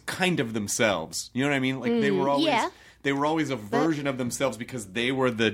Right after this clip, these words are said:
Speaker 1: kind of the driving star of the thing. So that's,
Speaker 2: Yeah.
Speaker 1: you know, people w-, bought into that
Speaker 2: Well,
Speaker 1: character.
Speaker 2: Lucille Ball was. I think Carol Burnett did a lot of imp-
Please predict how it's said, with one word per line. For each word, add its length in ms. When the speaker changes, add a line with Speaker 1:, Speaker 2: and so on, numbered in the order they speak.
Speaker 1:
kind 180
of 60
the 60
driving 840
star 600
of 120
the 60
thing. 360
So 240
that's, 400
Speaker 2:
Yeah. 60
Speaker 1:
you 120
know, 100
people 360
w-, 160
bought 360
into 140
that 120
Speaker 2:
Well, 80
Speaker 1:
character. 200
Speaker 2:
Lucille 160
Ball 260
was. 160
I 60
think 120
Carol 260
Burnett 380
did 120
a 40
lot 200
of 80
imp- 180